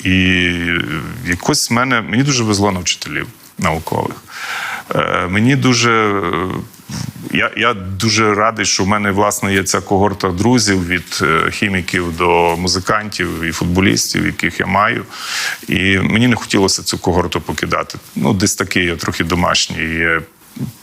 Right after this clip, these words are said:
потім, е, все-таки якось я бачив прогрес в тому, що певні речі можна було робити в Україні.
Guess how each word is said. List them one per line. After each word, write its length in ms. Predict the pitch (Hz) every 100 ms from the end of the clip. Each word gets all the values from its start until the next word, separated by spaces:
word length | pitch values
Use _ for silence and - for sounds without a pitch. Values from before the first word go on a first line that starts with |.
| - -
потім, 560 | 123 120 135 127 113
е, 920 | 107 104 101 95 95 92 90 90 82 -
все-таки 760 | - 127 - 120 - 120 107 - - -
якось 580 | 95 - 165 - - -
я 200 | 95 107
бачив 440 | 104 110 - 107 87
прогрес 560 | - 95 104 107 -
в 60 | -
тому, 380 | 107 104 98 95
що 580 | - - 92 90 87 82
певні 320 | 113 113 104
речі 320 | 104 101 -
можна 360 | 92 95 87 87
було 280 | 85 90 85
робити 400 | 82 87 - 82
в 300 | 80 78 80
Україні. 560 | - 82 80 78 -